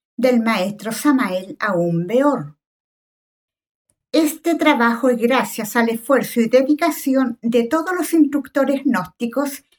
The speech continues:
y el equipo de voluntarios que conforman el Instituto Cultural Quetzalcóatl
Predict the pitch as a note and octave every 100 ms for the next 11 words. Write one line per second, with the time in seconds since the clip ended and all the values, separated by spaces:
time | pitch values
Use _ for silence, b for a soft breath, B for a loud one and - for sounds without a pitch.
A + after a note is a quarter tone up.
0 | _ - C4+ C4 C4 C#4 C#4+ D#4 D#4 D4
1 | D4 C#4+ C4+ F#3 F3+ B3 B3 - B3+ C4
2 | D4 C4 - F#3+ G3+ A3+ A#3 - _ -
3 | A#3+ A3+ - C4+ D4 C#4 - D#4+ D4+ B3+
4 | B3 C#4 C#4 C4+ - B3+ F3 D#3+ - G3
5 | - - A#3 A#3 D4+ D#4 D#4 A3 D#3+